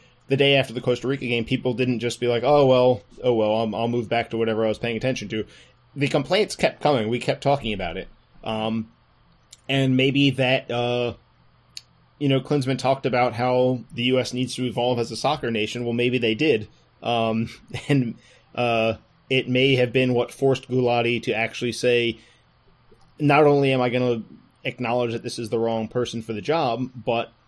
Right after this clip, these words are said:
I'm gonna let him go even at great personal capital co-, political capital costs, uh, to myself, because Sunil Gulati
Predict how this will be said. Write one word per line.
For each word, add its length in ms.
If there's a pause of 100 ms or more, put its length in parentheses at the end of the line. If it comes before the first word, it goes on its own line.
(280)
I'm 160
gonna 300
let 220
him 160
go 240
even 260
at 200
great 360
personal 560 (580)
capital 420
co-, 220
political 440
capital 400
costs, 500
uh, 240
to 100
myself, 440
because 400 (440)
Sunil 320
Gulati 600